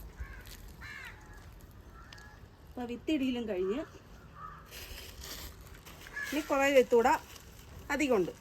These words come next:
അത് നമുക്ക് കിളിച്ചില്ലെന്നുണ്ടെങ്കിൽ നമുക്ക്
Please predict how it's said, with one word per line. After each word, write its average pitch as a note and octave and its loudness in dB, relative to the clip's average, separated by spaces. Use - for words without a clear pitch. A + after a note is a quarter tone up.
അത് C4+ 4
നമുക്ക് C#4 2
കിളിച്ചില്ലെന്നുണ്ടെങ്കിൽ D4 4
നമുക്ക് A#3 2